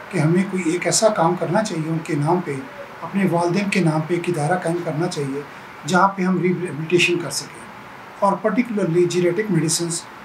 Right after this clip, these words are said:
जिसके अंदर मैंने पीएचडी की है, तो उसी मेडिसिन को आगे बढ़ाया जाए जो कि सीनियर लोगों के लिए, सीनियर सिटीजन मीन सिक्सटी and above के लिए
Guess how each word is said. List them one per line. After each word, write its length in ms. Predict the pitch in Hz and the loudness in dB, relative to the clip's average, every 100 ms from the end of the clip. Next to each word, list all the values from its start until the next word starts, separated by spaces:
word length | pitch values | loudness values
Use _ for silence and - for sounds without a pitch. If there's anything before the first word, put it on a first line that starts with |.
| - - - | -18 -16 -8
जिसके 300 | 156 - - | -2 0 2
अंदर 160 | 202 202 | 4 4
मैंने 200 | 196 190 | 4 2
पीएचडी 440 | 208 214 214 240 | 4 2 4 2
की 200 | 185 175 | 2 2
है, 240 | 143 131 131 - - - | 2 0 -8 -14 -16 -12
तो 60 | - | -4
उसी 280 | 254 240 269 | 4 8 8
मेडिसिन 400 | 190 185 202 208 | 8 4 0 2
को 120 | 185 | 2
आगे 180 | 165 202 | 2 0
बढ़ाया 300 | 156 156 185 | -2 0 2
जाए 260 | 165 151 156 - - - - - 160 | 2 -2 -4 -10 -18 -18 -18 -14 -4
जो 260 | 214 247 | 4 4
कि 380 | 240 202 196 196 | 4 0 -2 -2
सीनियर 480 | - - 330 269 226 | 0 4 6 8 6
लोगों 280 | 185 175 180 | 6 2 2
के 120 | 180 | 0
लिए, 180 | 160 185 | 0 2
सीनियर 300 | - 277 262 | 6 6 6
सिटीजन 400 | 214 175 170 196 | 2 0 0 4
मीन 240 | 185 185 | 6 6
सिक्सटी 320 | 180 247 - | 4 0 2
and 120 | 220 165 | 4 4
above 280 | 190 226 | 4 2
के 60 | 214 | -2
लिए 300 | 160 147 160 | -6 -4 -6